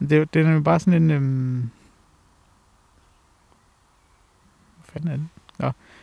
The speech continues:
Det var fordi, jeg lag-, bed bare mærke i en sætning med, øh, Geo var en kristen ridder i cirka år tre hundrede. Han efterfulgte Jesu eksempel og levede beskedent. Altid beredt til at hjælpe kvinder, børn og andre, der trængte til hjælp fra en ædel ridder.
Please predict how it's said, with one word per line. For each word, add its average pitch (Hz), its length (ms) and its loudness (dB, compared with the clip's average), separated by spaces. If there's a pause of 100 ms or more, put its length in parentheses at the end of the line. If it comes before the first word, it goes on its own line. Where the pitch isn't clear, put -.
(300)
Det 151 60 4
var 151 60 4
fordi, 156 320 2
jeg 147 120 2
lag-, 147 260 2
bed 151 160 4
bare 147 160 4
mærke 151 220 2
i 165 40 2
en 160 100 2
sætning 160 420 2
med, 139 300 0
øh, 127 640 0
Geo 202 480 2
var 135 140 0
en 131 120 0
kristen 156 380 0
ridder 180 280 -2
i 135 400 -2
cirka 170 320 0
år 139 180 -4
tre 180 260 -2
hundrede. 147 260 0
Han 147 120 -2
efterfulgte 156 580 0
Jesu 185 140 0
eksempel 185 400 -2
og 143 80 -6
levede 151 220 2
beskedent. 208 480 -2 (320)
Altid 208 320 0 (120)
beredt 196 400 2
til 196 100 0
at 175 40 2
hjælpe 165 240 2
kvinder, 180 400 4 (260)
børn 170 420 2
og 160 240 -2
andre, 143 160 2
der 175 80 2
trængte 151 280 -2
til 147 60 0
hjælp 147 220 -2
fra 156 140 -4
en 143 80 -4
ædel 151 380 -6
ridder. - 200 -10